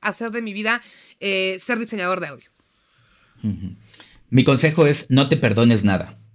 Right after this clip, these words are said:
Speaker 1: Me encanta.
Speaker 2: Em, cuando tú haces una producción, la que sea,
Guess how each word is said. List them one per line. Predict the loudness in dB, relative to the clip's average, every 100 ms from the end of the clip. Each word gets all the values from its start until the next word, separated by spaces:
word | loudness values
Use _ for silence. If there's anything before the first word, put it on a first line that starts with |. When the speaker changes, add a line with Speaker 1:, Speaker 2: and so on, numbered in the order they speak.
| _ -20 -20 _ _ _
Speaker 1:
Me | -12
encanta. | -8 -8 -10 -18 _ _ -20 -20 -20 -20 -20 0
Speaker 2:
Em, | 4 4 6 6 6 2 0 -14 -20 _
cuando | 0 2 2 0 0
tú | 0 2 4 0 -6 -8
haces | -2 -2 -2 -4 -4 -2
una | -2 -2 -4
producción, | -6 -6 -6 -4 -2
la | -2 -4
que | -6
sea, | -6 -4 -6 -8